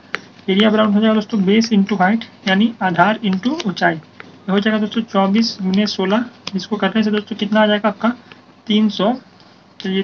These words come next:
तीन सौ साठ आना चाहिए दोस्तों, तीन सौ साठ नहीं, तीन सौ चौरासी आना चाहिए,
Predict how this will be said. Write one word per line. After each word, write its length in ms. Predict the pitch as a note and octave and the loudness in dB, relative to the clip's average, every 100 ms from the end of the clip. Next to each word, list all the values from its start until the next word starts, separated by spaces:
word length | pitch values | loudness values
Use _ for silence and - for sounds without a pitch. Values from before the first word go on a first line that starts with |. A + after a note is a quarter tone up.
| - | -2
तीन 220 | G3+ G#3 | 0 0
सौ 340 | G3+ G#3 G#3 A#3+ - - _ _ _ _ _ - | -2 -2 0 -2 -6 -20 _ _ _ _ _ -20
साठ 440 | - G#3 A3 A3+ | -4 2 2 2
आना 140 | F3+ E3+ | 0 -2
चाहिए 240 | E3+ D#3+ | -2 -2
दोस्तों, 240 | E3 D#3+ - | -2 -6 -4
तीन 140 | G3+ G#3 | 0 0
सौ 120 | - | 0
साठ 260 | G3 G3 F#3 | -2 0 2
नहीं, 200 | F#3+ A#3+ - - | 2 2 -2 -2
तीन 160 | G3 G3 | 2 2
सौ 120 | G#3 | 0
चौरासी 420 | F#3+ F3+ F3 G3+ | 2 2 2 0
आना 160 | F3+ E3 | -2 -2
चाहिए, 260 | E3 G3+ | -2 -4